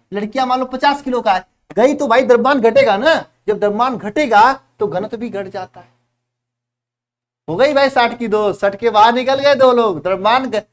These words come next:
घटा, घनत्व भी घट गया, ठीक है। और ये कहाँ पे होता है भाई? छोटे छोटे लड़के ऐसा करेंगे क्या?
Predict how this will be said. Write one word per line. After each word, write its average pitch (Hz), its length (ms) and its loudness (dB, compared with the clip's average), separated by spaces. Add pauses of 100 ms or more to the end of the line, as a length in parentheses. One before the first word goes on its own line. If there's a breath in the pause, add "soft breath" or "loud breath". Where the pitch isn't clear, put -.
(180)
घटा, 247 260 0
घनत्व 240 360 -6
भी 233 120 -6
घट 196 200 -2
गया, 180 180 -2
ठीक 196 160 -8
है। 196 160 -6 (220)
और 247 180 -2
ये 277 100 0 (120)
कहाँ 233 240 -4
पे 294 100 -8
होता 269 220 2
है 185 100 0
भाई? 214 140 0
छोटे 240 280 -4
छोटे 262 200 -6
लड़के 240 280 -4
ऐसा 262 240 -2
करेंगे 262 340 -4
क्या? 147 180 -10